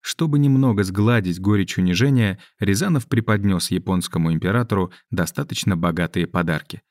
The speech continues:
аляскинские меха и сундучок с гавайским жемчугом. Это действительно помогло, и переговоры завершились довольно благожелательно. Стороны подписали договор,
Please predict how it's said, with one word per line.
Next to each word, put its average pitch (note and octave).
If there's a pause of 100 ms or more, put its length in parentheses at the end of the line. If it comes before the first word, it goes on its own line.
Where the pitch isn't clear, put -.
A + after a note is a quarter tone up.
(220)
аляскинские F2+
меха C3+
и G#2+
сундучок F2+
с G2
гавайским F2
жемчугом. E2+ (280)
Это A2
действительно G2
помогло, E2+ (280)
и F#2+
переговоры G2
завершились E2+
довольно F2
благожелательно. E2+ (320)
Стороны C#3+
подписали F#2
договор, F2+